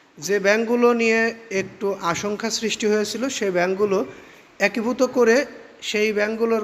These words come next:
গ্রাহকদের আমানতের টাকাও কিন্তু ফেরত দেওয়ার চিন্তাভাবনা করেছেন সরকার এবং সেটা অতি দ্রুতই পাবে বলে আমরা জানতে পেরেছি।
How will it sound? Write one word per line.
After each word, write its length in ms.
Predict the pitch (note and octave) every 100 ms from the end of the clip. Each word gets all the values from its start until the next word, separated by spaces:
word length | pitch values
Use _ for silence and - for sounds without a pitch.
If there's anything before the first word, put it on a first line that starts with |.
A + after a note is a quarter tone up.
| F3+
গ্রাহকদের 480 | F#3+ G#3 G#3 G#3+ A3
আমানতের 500 | G3+ G3+ G3 G3 G3
টাকাও 300 | G3 F#3 G3+
কিন্তু 280 | G3+ G#3+ A#3+
ফেরত 340 | G#3+ G3 F#3 E3+
দেওয়ার 240 | F3 F3+ B3+ C#4 - - - -
চিন্তাভাবনা 600 | - A3 G3+ G#3+ G3+ G3+ G3+
করেছেন 400 | G#3+ G3+ G3+ A3
সরকার 380 | - A3 - A#3 A3+ F#3+
এবং 220 | G3 F#3 C#3+
সেটা 340 | G3 F#3 F#3 F3+ - - - -
অতি 260 | G3+ G#3 G#3 F3+
দ্রুতই 440 | G#3 G#3+ A3+ A#3 A#3
পাবে 220 | G3+ G3
বলে 260 | F#3 F#3 G#3+ G3
আমরা 240 | E3+ E3 D#3+ A#3 - - _ _ C#3+
জানতে 300 | F3 F3+ - D#3+
পেরেছি। 340 | C#3+ B2+ -